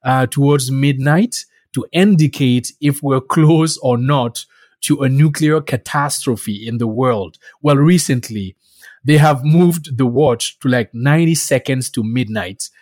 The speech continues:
uh, which means, according to them, we are very, very close to a nuclear catastrophe in the world. And I, I took the time to go through all of this just to highlight the fact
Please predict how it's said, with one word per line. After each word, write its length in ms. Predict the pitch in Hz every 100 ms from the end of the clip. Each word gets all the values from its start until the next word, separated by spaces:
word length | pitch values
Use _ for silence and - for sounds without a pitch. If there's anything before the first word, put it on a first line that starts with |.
| _ _ _ _
uh, 260 | - 123 123
which 340 | 110 156 156
means, 580 | 151 156 147 127 120 - _ _ -
according 480 | 101 160 160 156 147
to 120 | 139
them, 500 | 120 151 135 120 120
we 200 | 120 131
are 240 | 131 123 104
very, 480 | 92 107 147 139 135
very 340 | 117 120 117
close 600 | 107 - 117 113 101 -
to 180 | - 113
a 40 |
nuclear 640 | 104 104 113 110 - 110 107
catastrophe 920 | - 92 104 101 - 101 - 92 92 _ _ -
in 160 | 113 110
the 100 | 107
world. 340 | 104 107 98
And 120 | 135 196
I, 100 | 185 - -
I 100 | 156
took 220 | 151 320
the 100 | 214
time 240 | - 156
to 100 | 151
go 140 | 131 143
through 180 | 139 123
all 220 | 131 131
of 120 | 110
this 220 | 120 120
just 360 | 104 - 190 -
to 180 | 139 107 _ _
highlight 680 | - - 143 143 139 139 131
the 100 | 113
fact 600 | 101 - 117 95 - -